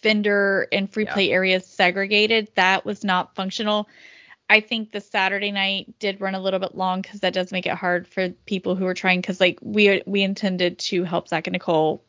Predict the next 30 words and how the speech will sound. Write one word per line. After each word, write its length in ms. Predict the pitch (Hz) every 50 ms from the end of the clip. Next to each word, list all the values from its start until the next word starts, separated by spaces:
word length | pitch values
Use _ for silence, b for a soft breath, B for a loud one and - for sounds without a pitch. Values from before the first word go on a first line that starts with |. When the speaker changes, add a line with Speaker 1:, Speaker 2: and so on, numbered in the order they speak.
| _ _ -
Speaker 1:
kinda 380 | - 202 185 185 175 165 -
shut 240 | - - - 180 -
down 200 | - 175 170 180
shop, 360 | - - 202 180 170 165 165 -
and 280 | - - 190 185 180 180 B B B B B B B B
they 140 | - 208 208
couldn't 460 | - 233 233 226 196 190 175 - - _ _ - - _ -
do 220 | - 247 254 240
it 260 | 208 190 185 - _ _ _ _ _ _ _ _ _ _ _ _ _ _ -
in 160 | - 220 214
a 60 | 214 202
time 260 | - - 214 196 196
frame 200 | - 202 185 185
that 120 | 180 -
worked 220 | 185 190 196 202 -
for 120 | - 185
us, 320 | 170 165 170 180 - - - -
which 260 | - 185 185 - -
sucked. 280 | - - 196 190 180 180
Speaker 2:
Mm-hmm. 180 | - 190 180
Speaker 1:
And, 180 | 180 185 - -
and 140 | - 185 190
thankfully, 380 | 190 190 190 - 196 185 185
you 140 | 180 180 180
know, 60 | 180 180
you 200 | 175 180 185 202
helped. 480 | 165 190 185 180 180 - - - - - -
Um, 360 | - 180 185 190 - - 240 -
I 60 | - 202
think 340 | - 208 185 180 180 -